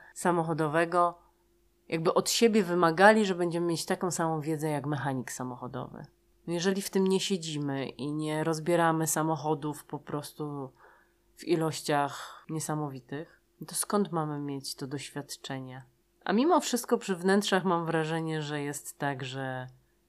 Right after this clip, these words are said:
bardzo mocno się tego wymaga, zwłaszcza od kobiet. Słyszałam też takie opinie, że, że klientki dostają informacje zwrotne na zasadzie: „No ale to sama sobie nie umiesz wybrać, to,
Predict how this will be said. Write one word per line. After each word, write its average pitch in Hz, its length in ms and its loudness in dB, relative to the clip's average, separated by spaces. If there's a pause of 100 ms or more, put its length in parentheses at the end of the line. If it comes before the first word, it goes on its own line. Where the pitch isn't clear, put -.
(260)
bardzo 156 340 0
mocno 147 320 -4
się 147 160 -6
tego 139 240 -6
wymaga, 135 480 -4
zwłaszcza 170 380 0
od 160 160 -4
kobiet. 135 580 -6 (280)
Słyszałam 190 540 4
też 170 160 -4
takie 160 300 -2
opinie, 202 500 0
że, 165 420 -2 (180)
że 160 120 -4
klientki 175 960 0 (100)
dostają 160 440 0
informacje 151 680 -2
zwrotne 147 480 -6
na 147 140 -4
zasadzie: 143 640 -6 (600)
„No 160 40 -4
ale 165 80 -2
to 147 100 -8
sama 202 300 4
sobie 233 240 0
nie 233 140 4
umiesz 220 240 0
wybrać, 190 600 -2
to, 147 240 -10